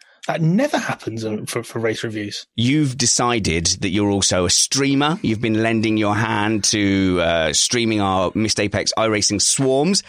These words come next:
Speaker 2: and been, uh, sh-, uh, doing some shooty gun games as well. So go over to YouTube and search for Alex Van Gene.
Speaker 1: Yeah, I've been, I've been dabbling. I, I,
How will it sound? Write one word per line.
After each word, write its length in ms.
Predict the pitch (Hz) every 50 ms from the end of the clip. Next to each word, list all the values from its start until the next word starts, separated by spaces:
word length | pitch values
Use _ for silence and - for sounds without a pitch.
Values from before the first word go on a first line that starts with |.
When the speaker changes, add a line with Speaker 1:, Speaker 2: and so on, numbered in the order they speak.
| - - - - _
Speaker 2:
and 480 | - 180 165 156 147 147 139 120 120 120
been, 460 | 135 127 120 120 120 117 117 110 110 - - _ _ _
uh, 260 | - 113 104 101 101 - - 82
sh-, 340 | 76 - - - - - -
uh, 120 | 113 110
doing 280 | 104 107 123 117 113 110
some 360 | - - 107 110 110 104 - - -
shooty 400 | - - - 143 135 - 120 113
gun 240 | 127 123 120 117 117
games 480 | 98 95 95 98 101 104 101 - - -
as 160 | - 110 - 101
well. 320 | 110 104 107 139 185 - - _ _ -
So 200 | - - 107 107
go 220 | 95 117 117 110
over 120 | 110 107
to 140 | 104 - 107
YouTube 380 | 104 110 113 101 - 120 120 110
and 100 | 117 117
search 260 | - 135 120 - -
for 120 | - -
Alex 240 | - 151 151 - -
Van 200 | - 160 175 180
Gene. 300 | 139 156 - - - - - _ _ _ _ _ _ _ _ _ _ _ -
Speaker 1:
Yeah, 280 | 156 196 240 247 147 - -
I've 140 | 139 131 -
been, 320 | 156 147 151 147 139 - - - -
I've 100 | 151 151
been 200 | 156 165 156 156
dabbling. 520 | - 160 147 117 113 107 107 104 101 104 110
I, 140 | 117 113 113 - - -
I, 300 | - 143 143 147 -